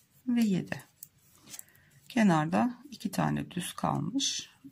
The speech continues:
Onları örüyoruz. Bu da kenar ilmeğimiz. Kenar ilmeğimi alıyorum.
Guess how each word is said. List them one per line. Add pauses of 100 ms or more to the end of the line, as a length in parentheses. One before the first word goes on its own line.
Onları
örüyoruz. (640)
Bu
da
kenar
ilmeğimiz. (4000)
Kenar
ilmeğimi
alıyorum.